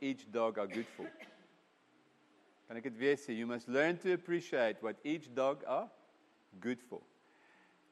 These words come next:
Sien, daar sommige bull terriers wat jy nie 'n, 'n fox terrier. Kyk, hulle het verskillende temperamente. Hulle gee hulle verskillende werk. Elkeen van ons, né? Nee.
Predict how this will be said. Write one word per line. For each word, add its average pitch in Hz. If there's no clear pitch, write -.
Sien, 151
daar 143
sommige 170
bull 147
terriers 143
wat 120
jy 135
nie 147
'n, 143
'n 117
fox -
terrier. 123
Kyk, 165
hulle 165
het 165
verskillende 160
temperamente. 131
Hulle 95
gee 139
hulle 139
verskillende 139
werk. 120
Elkeen 147
van 139
ons, 101
né? -
Nee. 139